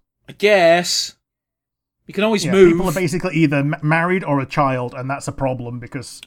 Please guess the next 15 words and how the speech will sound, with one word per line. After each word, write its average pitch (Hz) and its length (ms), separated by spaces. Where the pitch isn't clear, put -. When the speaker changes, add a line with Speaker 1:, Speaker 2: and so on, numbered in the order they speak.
Speaker 2:
the 139 40
second 160 360
person 147 280
he 139 60
comes 135 240
onto 135 300
is 123 80
a 127 40
child 131 440
and 131 100
he 131 60
kills 123 260
her 127 160
as 123 100
well. 123 300